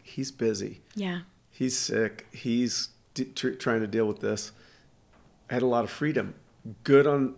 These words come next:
Speaker 1: on one side, but bad on the other side. But as I, as you grow up, you start to realize, like, "Ooh, I missed this.
Speaker 2: Mm-hmm.
Speaker 1: I missed somebody keeping me accountable." When it was there, I actually enjoyed it.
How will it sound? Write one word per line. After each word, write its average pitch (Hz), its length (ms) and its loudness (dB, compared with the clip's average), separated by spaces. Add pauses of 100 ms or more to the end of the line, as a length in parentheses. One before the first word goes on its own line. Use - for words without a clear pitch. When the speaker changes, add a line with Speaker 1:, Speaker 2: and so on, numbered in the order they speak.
Speaker 1:
on 120 240 0
one 139 140 0
side, 135 300 0 (140)
but - 180 -4
bad 113 240 4
on 107 80 0
the 101 120 -4
other 98 140 -2
side. 104 280 -8
But - 200 0
as 110 200 0
I, 104 160 0 (120)
as 113 160 2
you 107 80 -2
grow 110 280 0
up, 127 120 -2
you 110 60 -4
start 104 300 -6
to - 80 -10
realize, 104 440 -2
like, 92 120 -6 (160)
"Ooh, 127 380 -2 (520)
I 120 100 2
missed 107 420 -2
this. - 420 -10
Speaker 2:
Mm-hmm. 180 320 -2
Speaker 1:
I 113 80 2
missed 110 640 -2
somebody 104 640 -2 (680)
keeping 110 300 0
me 95 80 0
accountable." 98 500 -2
When 143 180 6
it - 80 2
was 101 200 2
there, 117 440 2 (340)
I 120 60 4
actually 113 260 0
enjoyed 107 500 0
it. - 240 -8